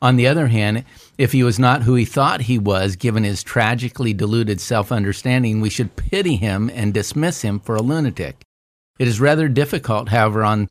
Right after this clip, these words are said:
this position to explain the remarkable teaching that flowed from his mouth. If he is simply a legend, something of a heroic make-believe character along the lines of ancient Hercules or Santa Claus, we might admire the biblical stories for their wonderful charm,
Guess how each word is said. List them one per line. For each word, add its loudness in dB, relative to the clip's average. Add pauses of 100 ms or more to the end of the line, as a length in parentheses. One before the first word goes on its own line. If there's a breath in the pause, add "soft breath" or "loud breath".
this 0
position -2
to -2
explain 0
the 2
remarkable 2
teaching -2
that -2
flowed 0
from 0
his -2
mouth. -2 (460)
If 0
he 2
is 2
simply -2
a 2
legend, 0
something 0
of 0
a 2
heroic 2
make-believe -2
character -2
along 2
the 0
lines 2
of -4
ancient -2
Hercules 0
or -2
Santa -2
Claus, -2
we 2
might 2
admire 0
the -2
biblical -2
stories -2
for -4
their -2
wonderful -2
charm, -2